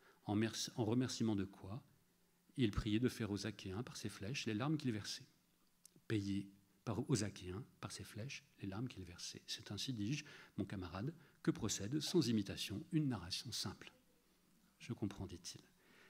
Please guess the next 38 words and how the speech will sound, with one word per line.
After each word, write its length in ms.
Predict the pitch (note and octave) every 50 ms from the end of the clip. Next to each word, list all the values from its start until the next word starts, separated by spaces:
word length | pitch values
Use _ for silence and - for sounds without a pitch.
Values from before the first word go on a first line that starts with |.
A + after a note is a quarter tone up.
| - - - - - - - - - - - -
Sans 200 | - - B2 A#2+
marque, 340 | A#2+ A#2 A2 - - -
manquer 260 | D#3+ C3+ A#2+ G#2+ - C3
de 60 | A#2
respect 260 | G#2+ A2 - - B2+
au 100 | A#2+ A2
talent 260 | A2+ A#2 G#2+ A2 A2
de 80 | G#2+ G#2
poète 220 | F#2+ G#2+ G#2+ G#2
de 80 | G#2 G2+
Socrate, 440 | - - A#2+ - - - - - A#2+
on 60 | G#2+
peut 160 | G2 - A2
tout 120 | - -
de 40 | A#2
même 180 | A2+ A2+ A2 A2
dire 220 | G#2+ C3+ C3+ -
que 80 | - A2+
c'est 240 | - - G#2 - A2
un 60 | G2
peu 120 | - A2+
moins 160 | A2 C3+ C3
palpitant 560 | B2 C3+ A2 G#2 G#2 - A2 G#2 - C3 A#2 A2 - - - _
que 100 | - A2+
l'original. 440 | G#2+ G#2+ G#2+ G2+ G2 G2+ G2 G2+ - - - - - - - - - - - - - - - - - - - - - - - - - - - - - - _ - -
Hein ? 140 | A#2 A2+ A#2 - - - - - - - -
Et 340 | - D3 C#3 D3+ - - - - - F3+ F3
ce 120 | D#3+ -
qui 80 | - D#3
est, 80 | D3
alors, 260 | D#3 D3+ C3+ B2+ B2 - - - -
est-ce, 260 | E3 D#3+ C#3+ - - -
est-ce 140 | D#3+ - -
que 80 | C#3+
ça 100 | C3+ C#3+
veut 60 | C3+
dire 200 | D3+ F3 G3 F#3+
qu'il, 460 | G3 F#3 F#3 F#3 E3+ D3+ C3 C3 C3+